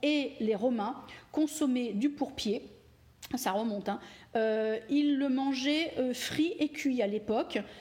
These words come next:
Les Crétois aussi, on parle souvent de l'alimentation crétoise, hein, qui était très bonne pour la santé. Bon, ben, les Crétois, de manière quotidienne, consommaient du pourpier, alors frit dans l'huile d'olive, euh,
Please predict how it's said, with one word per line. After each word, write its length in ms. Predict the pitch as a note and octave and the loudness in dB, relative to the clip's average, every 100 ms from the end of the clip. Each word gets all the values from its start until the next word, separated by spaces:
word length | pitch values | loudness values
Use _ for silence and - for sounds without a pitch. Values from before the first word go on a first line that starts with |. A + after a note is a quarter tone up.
| - | -4
Les 240 | A3 A#3+ C#4+ | 0 0 0
Crétois 720 | - F#4+ - A3 A3 - - A#3+ | 0 -2 0 0 0 -4 -6 -4
aussi, 460 | A#3+ - A3 D4+ - | -2 -2 0 -2 -4
on 120 | F3+ | -6
parle 160 | F3+ | -6
souvent 300 | - A#3 A3 | -6 -2 0
de 80 | A3 | 0
l'alimentation 720 | G3 F#3+ G3+ G3 G3 G3+ - G#3 | -2 -2 -2 -2 -2 -2 -2 -2
crétoise, 440 | G#3+ G#3 D4 C#4+ | -4 0 0 0
hein, 80 | A#3 | -2
qui 100 | G#3 | -4
était 180 | G3+ F#3 | -4 -6
très 180 | - | -2
bonne 180 | G#3 A3 | -2 -2
pour 140 | A3 G3 | -2 -4
la 80 | |
santé. 440 | G3 G#3+ - C4+ - - - - | -2 -4 -2 -4 -6 -16 -10 -2
Bon, 80 | G3 | 0
ben, 120 | D4+ | 2
les 80 | G4+ | 0
Crétois, 600 | D#4 C#4+ A#3+ A3 C4+ - - - | 0 -2 2 0 0 -6 -18 -6
de 120 | G#3 C#4 | 0 2
manière 280 | D#4+ D#4 D4+ - - | 4 2 -2 -8 -2
quotidienne, 680 | G#4 G#4 - C4+ A#3+ A3 - - | -2 -2 -4 0 0 -2 -8 -4
consommaient 560 | D#4+ D#4+ - B3 A3+ B3 | 0 0 0 -2 -2 -2
du 180 | G3 C#4 | 0 0
pourpier, 560 | C#4 C4 - A#3+ C4 - | 0 -6 -2 0 0 2
alors 220 | A3+ A#3 | 0 0
frit 260 | - E4 D4 | -2 0 0
dans 100 | A#3+ | 2
l'huile 200 | C#4+ A#3 | 2 2
d'olive, 420 | G#3+ F#3 F3+ E3+ - - - - | 0 -2 -4 -4 -6 -20 -10 -2
euh, 240 | G#3 G3+ | 0 0